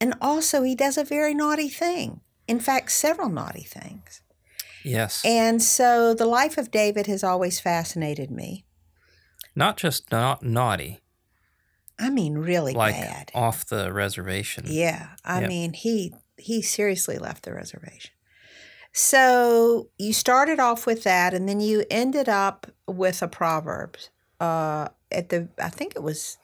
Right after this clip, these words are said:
Speaker 1: Proverbs fifteen.
Speaker 2: Yep.
Speaker 1: About wisdom, and your point of your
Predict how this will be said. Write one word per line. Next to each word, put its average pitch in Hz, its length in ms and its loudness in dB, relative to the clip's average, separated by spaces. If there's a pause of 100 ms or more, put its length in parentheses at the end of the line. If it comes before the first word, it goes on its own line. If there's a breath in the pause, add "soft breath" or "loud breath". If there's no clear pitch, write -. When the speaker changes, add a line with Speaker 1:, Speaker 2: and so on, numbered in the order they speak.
(640)
Speaker 1:
Proverbs 170 480 -4
fifteen. 175 720 -8 (180)
Speaker 2:
Yep. 131 240 -2 (420 loud breath)
Speaker 1:
About 170 440 2
wisdom, 175 500 0
and 170 140 -2
your 175 100 0
point 311 360 -2
of 294 60 0
your 190 540 2